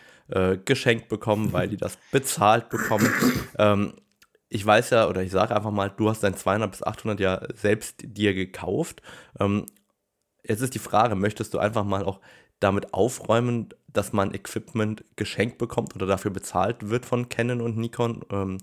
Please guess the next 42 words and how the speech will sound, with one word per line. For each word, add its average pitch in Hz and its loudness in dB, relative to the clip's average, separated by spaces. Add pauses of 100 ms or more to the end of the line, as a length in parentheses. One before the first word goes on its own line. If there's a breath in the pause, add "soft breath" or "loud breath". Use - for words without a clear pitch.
(320 loud breath)
wie, 104 0
wie 104 -6
ist - -2
das 95 0
denn? 95 -8
Weil 95 -2
ich - -12
glaube, 127 2 (360 loud breath)
das 110 0
ist 139 -6
ja 139 6
immer 120 4
noch 123 2
etwas, 107 -4
wo 107 0
viele 123 -2 (1040 soft breath)
oder 98 2
wo, 104 4
wo 113 2
es 117 -4
ja 104 4
viele 120 2
Mysterien 131 2
gibt. 156 -6 (500 loud breath)
Und 113 0
selbst 107 -2
wenn 107 4
man 107 4
die 95 -4
Wahrheit 110 4
sagt, - 2
habe 107 -2
ich 98 -8
manchmal 104 -2
das - -8
Gefühl, - -6
dass 101 -4
es 92 -6
einem 98 -2
keiner 92 0
glaubt. 92 0
Deswegen, 98 -4